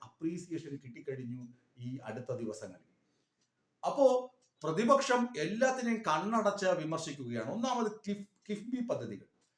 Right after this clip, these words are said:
കിഫ്ബി ഏകദേശം തൊണ്ണൂറ്റി ആറായിരം കോടി രൂപയുടെ വികസന പദ്ധതികൾ, അല്ലെങ്കിൽ അതിനുള്ള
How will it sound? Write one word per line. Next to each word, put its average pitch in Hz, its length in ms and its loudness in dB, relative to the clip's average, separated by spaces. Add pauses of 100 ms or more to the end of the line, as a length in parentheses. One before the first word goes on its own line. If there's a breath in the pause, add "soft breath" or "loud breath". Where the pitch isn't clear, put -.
(240)
കിഫ്ബി 196 240 2
ഏകദേശം 233 460 4
തൊണ്ണൂറ്റി 214 460 0
ആറായിരം 196 540 2
കോടി 185 240 -2
രൂപയുടെ 175 360 -2
വികസന 170 380 -2
പദ്ധതികൾ, 147 460 -2
അല്ലെങ്കിൽ 175 260 -4
അതിനുള്ള 190 540 -4